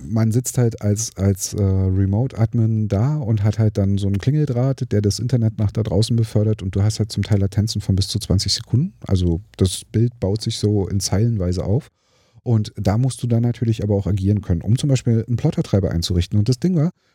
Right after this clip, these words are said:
der arme, arme, äh, Supportermensch, der dort vor Ort war,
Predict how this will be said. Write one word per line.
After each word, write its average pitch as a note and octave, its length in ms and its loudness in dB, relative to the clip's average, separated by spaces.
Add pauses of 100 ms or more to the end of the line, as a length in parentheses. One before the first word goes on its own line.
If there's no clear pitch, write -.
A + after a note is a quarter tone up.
(160)
der B2 360 0 (160)
arme, C3+ 420 0
arme, B2 500 2
äh, G2+ 260 2
Supportermensch, A2+ 580 0
der G2 100 2
dort F#2+ 180 0
vor - 140 -2
Ort - 180 0
war, A#2 200 2